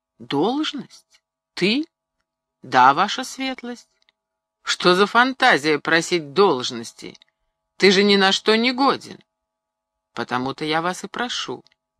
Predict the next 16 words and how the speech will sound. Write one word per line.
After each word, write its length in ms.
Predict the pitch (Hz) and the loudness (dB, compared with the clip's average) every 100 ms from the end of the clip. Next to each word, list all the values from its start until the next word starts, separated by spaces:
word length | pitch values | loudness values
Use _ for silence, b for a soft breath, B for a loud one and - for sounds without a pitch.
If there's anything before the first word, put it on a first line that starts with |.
| _ _ _ _ _ - | _ _ _ _ _ -6
Джозиана 540 | 143 151 202 269 277 | -2 2 2 2 0
рассмеялась. 920 | 262 - 220 202 131 113 - - - _ _ _ _ _ _ _ | -4 -6 -4 -2 -2 -4 -8 -20 -20 _ _ _ _ _ _ _
«Какую 400 | - 139 185 180 | -2 0 4 2
же 160 | 151 151 | 2 -4
должность 800 | 131 135 190 170 147 143 139 - | -4 -2 -2 -2 -4 -8 -10 -8
из 180 | 151 135 | -6 -6
всех, 420 | - - 131 175 | -8 -6 -4 -4
для 140 | 147 139 | -4 -4
которых 420 | 143 147 156 139 | -2 -4 -4 -4
ты 140 | - | -4
непригоден, 800 | 160 127 - 123 120 123 156 226 B B - | -4 -4 -6 -6 -4 -4 -6 -10 B B -6
тебе 240 | 165 151 | -2 -2
хотелось 540 | 139 - - 135 156 160 | -2 -4 -4 -4 -4 -4
бы 140 | 190 | -8
получить?» 760 | - 220 254 - 339 - - _ _ _ _ _ _ _ _ | -6 -6 -4 -4 -6 -8 -14 _ _ _ _ _ _ _ _
«Место 720 | 220 320 339 - 285 277 269 | 0 2 0 -2 0 2 0